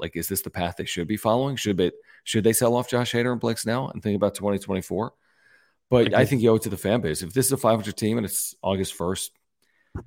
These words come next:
Speaker 1: they're gonna keep Blake Snell and Josh Hader and take their chances. That's what's gonna happen.
Speaker 2: Like, come on. It, it, yes, they, a sweep has been great. It's just three games,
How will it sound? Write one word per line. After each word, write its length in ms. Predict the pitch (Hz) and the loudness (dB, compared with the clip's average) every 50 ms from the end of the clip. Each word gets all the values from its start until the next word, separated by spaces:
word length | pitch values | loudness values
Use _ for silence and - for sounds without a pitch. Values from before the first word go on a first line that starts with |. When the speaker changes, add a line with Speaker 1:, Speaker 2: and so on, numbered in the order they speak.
| - _ | -14 _
Speaker 1:
they're 160 | - 117 123 | 0 2 4
gonna 140 | 120 127 117 | 4 4 2
keep 240 | 117 - 120 110 - | 2 0 -2 -2 0
Blake 240 | - 85 85 82 - | 0 -2 -2 0 -2
Snell 360 | - - 90 80 76 - - | -2 -4 -2 -4 -4 -4 -6
and 120 | - 90 | -6 -4
Josh 240 | 87 95 82 82 - | -2 -2 -2 -2 -2
Hader 220 | 95 85 80 76 76 | -2 -2 -2 -2 -4
and 80 | 76 | -6
take 160 | - 82 76 | -6 -8 -8
their 80 | - 80 | -8 -8
chances. 440 | - - 78 71 - - - - - - | -8 -8 -8 -8 -8 -10 -12 -12 -8 -4
That's 180 | 90 107 - | -4 -4 -4
what's 100 | 110 95 | -4 -6
gonna 160 | - 92 80 | -4 -4 -4
happen. 280 | 80 82 76 - 87 - _ _ _ _ _ _ _ _ _ _ _ - | -2 -4 -4 -6 -10 -16 _ _ _ _ _ _ _ _ _ _ _ -6
Speaker 2:
Like, 320 | 127 117 107 92 - - _ _ - | -4 -2 -4 -4 -6 -14 _ _ -12
come 140 | - 123 107 | -6 -4 -4
on. 220 | 85 76 78 82 - _ _ _ _ _ _ _ | -4 -4 -6 -12 -16 _ _ _ _ _ _ _
It, 200 | - 101 - - - | -18 -16 -14 -8 -4
it, 400 | 120 117 - - 131 113 - - _ _ _ 107 107 104 101 101 | -4 -2 0 0 -2 -2 -2 -8 _ _ _ -18 -18 -16 -12 -4
yes, 480 | 110 123 135 127 117 - - - - - - 101 92 90 95 | 4 6 8 8 8 6 2 -4 -6 -10 -14 -18 -18 -16 -8
they, 240 | 98 120 107 104 - - | -2 0 0 0 0 -2
a 80 | 104 | -4
sweep 320 | - - - 135 120 110 - | -4 -4 -2 -2 -2 0 -2
has 120 | 104 92 | -4 -4
been 200 | 95 104 92 87 | -2 -4 -4 -4
great. 380 | 78 82 90 98 90 82 85 _ _ - | -6 -4 -2 -2 -2 -2 -4 _ _ -8
It's 240 | 107 - - - | -6 -6 -6 -8
just 380 | - - 113 113 107 - - - | -6 -2 0 0 0 0 -6 -8
three 220 | 107 92 98 95 | -8 -6 -6 -6
games, 500 | 90 85 82 85 98 113 123 113 - - | -4 -6 -6 -4 -2 -4 -4 -4 -6 -12